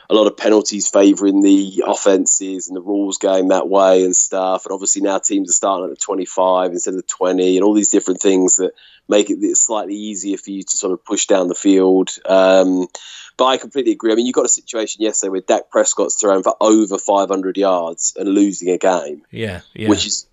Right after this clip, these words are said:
Speaker 1: absolutely extraordinary. The Cleveland Browns are putting up forty-nine points. I mean, <laughs> it's a,
Speaker 2: Yeah.
Speaker 1: it's a funny time to be alive. But going on to that Ravens game, I mean, that's gonna be the interesting test for the Bengals, because we got a good team out there. I think through four games,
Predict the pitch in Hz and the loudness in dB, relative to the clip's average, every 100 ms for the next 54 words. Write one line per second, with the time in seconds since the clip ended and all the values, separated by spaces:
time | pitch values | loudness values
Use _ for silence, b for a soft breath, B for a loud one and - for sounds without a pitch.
0 | - 120 - - 98 95 - 101 95 95 | -8 -8 -6 -6 -4 -4 -4 0 2 2
1 | 98 - 117 104 104 101 104 101 92 95 | 2 6 6 6 4 4 4 4 0 -2
2 | - 98 98 - 110 95 101 95 92 - | -2 0 -2 0 0 4 4 2 0 0
3 | 104 90 - 101 95 101 - - - 139 | 2 2 0 -2 0 0 -2 -12 0 0
4 | - 131 113 104 90 B 117 127 - 135 | 2 0 0 -2 -10 B -2 -2 0 2
5 | 120 117 107 101 98 104 101 104 101 107 | 2 2 -2 0 -2 -2 2 4 4 4
6 | 95 87 - 113 110 - B B B - | 2 0 -4 -2 -2 -4 B B B 2
7 | 175 175 170 147 139 135 131 127 117 113 | 4 4 0 -4 -4 -2 0 0 -2 -6
8 | 110 101 104 110 117 147 160 - 147 127 | -4 -2 0 2 2 0 -2 -2 -6 -6
9 | 117 110 113 110 101 - 98 - 104 - | -4 0 0 0 -4 -4 -6 -2 -2 -2
10 | 92 - 92 90 85 - - 113 104 B | -6 -2 -2 0 -2 -2 4 4 4 B
11 | B B B 127 123 143 120 123 - 120 | B B B 2 6 4 4 -2 -2 2
12 | 110 101 90 98 101 104 139 131 - 139 | 2 2 -2 0 0 2 0 -2 -2 2
13 | 127 - 165 135 123 117 110 110 104 - | 2 6 8 8 6 4 6 6 4 0